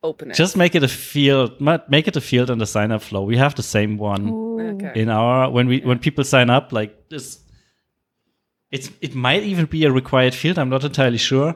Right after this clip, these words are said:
Speaker 1: Yeah.
Speaker 2: because it's been a while, but it's super interesting just to see
Speaker 1: Yeah.
Speaker 2: where, where people are coming from. And, uh, especially if you're not doing anything that drives the traffic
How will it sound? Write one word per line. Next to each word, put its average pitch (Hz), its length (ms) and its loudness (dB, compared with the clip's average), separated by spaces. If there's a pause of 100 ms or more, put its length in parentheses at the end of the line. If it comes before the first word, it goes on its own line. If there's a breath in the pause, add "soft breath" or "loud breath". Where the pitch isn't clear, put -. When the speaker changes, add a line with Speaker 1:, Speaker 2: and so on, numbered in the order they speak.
Speaker 1:
Yeah. 175 300 -16
Speaker 2:
because 131 240 -6
it's 123 80 -14
been 131 200 -8
a 139 60 -10
while, 143 260 0
but 143 180 0
it's 143 140 -4
super 156 380 2
interesting 123 460 0
just 120 240 -4
to 120 60 -10
see 107 420 -8
Speaker 1:
Yeah. 101 140 -8
Speaker 2:
where, 110 140 -8 (180)
where 127 160 -4
people 117 320 -8
are 101 60 -6
coming 104 300 -10
from. 98 320 -12
And, 98 360 -14
uh, 101 240 -12
especially 135 520 -2
if 104 120 -6
you're 117 100 -2
not 107 200 -4
doing 107 260 -4
anything 104 440 -8
that 98 200 -10 (260)
drives 110 360 -6
the 101 60 -8
traffic 101 580 -8